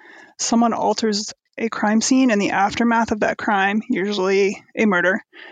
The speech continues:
to make it appear as if something else happened. For example, a husband kills his wife. He may then move the body from the original place where it fell, and he may break items such as a window to insinuate that someone broke into the house.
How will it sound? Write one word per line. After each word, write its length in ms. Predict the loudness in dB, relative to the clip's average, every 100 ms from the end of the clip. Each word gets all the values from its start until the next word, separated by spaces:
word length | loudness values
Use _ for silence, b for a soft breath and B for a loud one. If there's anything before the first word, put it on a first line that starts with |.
| B -4
to 300 | 2 4 4
make 200 | 2 2
it 80 |
appear 340 | 0 0 2 4
as 120 | 2
if 100 | 0
something 320 | -2 -4 -4
else 140 | -6 -6
happened. 480 | -6 -6 -6 -6 -8 _ _ _
For 140 | -2
example, 560 | 0 0 2 2 4 4
a 100 | 4
husband 380 | 2 2 0 0
kills 180 | 0
his 140 | -2 0
wife. 440 | 2 2 0 -4
He 520 | -8 -4 -2 0 -2 -2
may 200 | -2 2
then 200 | 2 2
move 180 | 0
the 100 | 0
body 260 | 2 2 2
from 180 | -2 -6
the 100 | -6
original 360 | -6 -4 -6
place 340 | -6 -6 -4 -4
where 80 | -6
it 80 |
fell, 540 | -4 0 2 4 2 0
and 140 | -2
he 200 | -2 0
may 260 | 0 -2 -4
break 360 | -2 0 0
items 400 | 0 0 -2 -2
such 180 | -4 -2
as 80 | -2
a 100 | -2
window 540 | 0 0 2 2 2
to 180 | -2 -2
insinuate 760 | -2 0 0 0 0 0 -2 -4
that 120 | -4
someone 320 | 0 2 2
broke 220 | 0 -2
into 180 | -2 -2
the 80 | -2
house. 440 | 0 -2 -2 -6